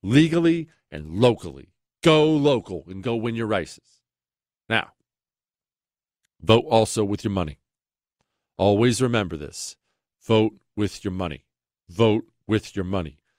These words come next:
Now that corporations have chosen to get fully involved with all the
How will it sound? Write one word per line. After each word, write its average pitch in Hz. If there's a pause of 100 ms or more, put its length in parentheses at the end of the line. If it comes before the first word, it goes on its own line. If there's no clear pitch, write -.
(240)
Now 104
that 131
corporations 117
have 98
chosen 104
to 101
get 104
fully 127
involved 104
with 98
all 117
the 113